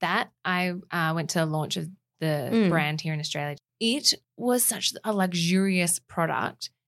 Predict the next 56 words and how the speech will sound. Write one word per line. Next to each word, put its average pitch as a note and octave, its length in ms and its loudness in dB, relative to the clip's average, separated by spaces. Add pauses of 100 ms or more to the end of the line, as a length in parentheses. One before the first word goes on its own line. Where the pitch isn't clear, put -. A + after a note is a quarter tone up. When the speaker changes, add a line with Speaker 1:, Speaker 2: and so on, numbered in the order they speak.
(100)
Speaker 1:
and G3 160 2
it - 60 -4
looks G3 340 -2
beautiful, G3 720 -2 (340)
but D4+ 280 -4 (180)
it's, D4+ 180 -8 (160)
you D#4+ 100 -2
know F#4 120 2
what? - 240 0
It's - 120 -4
at - 120 -2
that F4+ 180 0
middle G#3 340 2
price G3 360 -2
point, D#4+ 300 -8
and B3+ 80 -2
I D#4+ 160 -4
think B3 360 -6
I'm D4 220 -4
here G#3+ 180 -4
for G#3 240 -2
it. - 220 -8
I G#3+ 60 2
Speaker 2:
You're - 0 -
Speaker 1:
have G3 80 4
to A3 40 4
Speaker 2:
here G3+ 120 2
Speaker 1:
say, A#3 100 -2
Speaker 2:
for F3 120 4
it. E3+ 80 0
Speaker 1:
I'm A3 60 0
Speaker 2:
You're F#3+ 140 4
a - 60 4
Speaker 1:
giving - 40 0
that - 120 4
Speaker 2:
fan. E3+ 100 4
Speaker 1:
brand A#3 200 0
a G#3+ 40 -8
little A3 160 -4
shout G3 280 2
out. G3 300 -4
Speaker 2:
There G#3 80 -2
you G3 160 0
go. E3+ 320 2 (560)
Bettina's, G3+ 540 4
gets G#3 260 2
Bettina's G3 380 2
thumbs E3+ 280 2
up. - 200 0 (400)
Now, G3 340 4
Speaker 1:
<laughs> - 240 -4
Speaker 2:
a G#3+ 80 4
lot A#3+ 220 6
of C#4+ 120 0
people, G#3 540 2
especially, B3 580 2